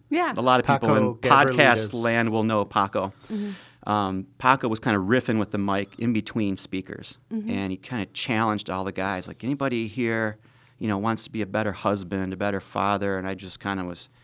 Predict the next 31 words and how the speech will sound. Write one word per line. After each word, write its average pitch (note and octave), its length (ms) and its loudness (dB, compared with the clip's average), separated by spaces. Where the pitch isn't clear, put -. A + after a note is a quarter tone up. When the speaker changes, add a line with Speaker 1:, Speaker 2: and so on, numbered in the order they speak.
Speaker 2:
doing A2+ 240 0
this G2+ 220 -2
thing B2 200 0
where F2+ 100 -2
I F2+ 40 -4
just F#2 200 -10
kept - 200 -6
raising G2+ 440 -2
my F#2 140 -4
hand, F#2+ 460 -4
like, E2 180 -10
"Yeah, G2 300 -2
that's A#2 200 -8
me. F#2+ 220 -4
I, G2 200 -8
I F#2+ 140 -4
need G#2 240 -2
that. F#2 300 -2
I F#2+ 80 -4
need F#2+ 200 -6
Speaker 3:
Yeah. F2+ 260 -2
Speaker 2:
that." F2 80 -10
Before C3+ 220 4
I A#2+ 100 6
knew B2 160 6
it, A#2 120 4
people A#2+ 220 -6
were G#2 100 0
praying A2+ 520 0
over A#2 300 2
me A#2+ 260 -2